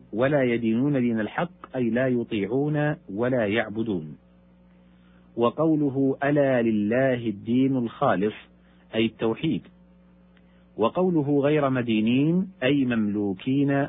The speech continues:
مدبرين، وقيل مجزيين. وقوله: "أئنا لمدينون"، أي محاسبون أو مجزيون أو مسوسون. وقوله: "أفغير دين الله يبغون"، يعني الإسلام،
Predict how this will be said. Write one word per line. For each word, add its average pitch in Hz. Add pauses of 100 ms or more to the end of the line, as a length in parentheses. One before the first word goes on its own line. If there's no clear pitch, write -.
(120)
مدبرين، 117 (480)
وقيل 117
مجزيين. 120 (1200)
وقوله: 180
"أئنا 156
لمدينون"، 143
أي 139
محاسبون 127 (360)
أو 113
مجزيون 113
أو 139
مسوسون. 151 (1040)
وقوله: 123 (100)
"أفغير 120
دين 131
الله 117
يبغون"، 113 (140)
يعني 120
الإسلام، 143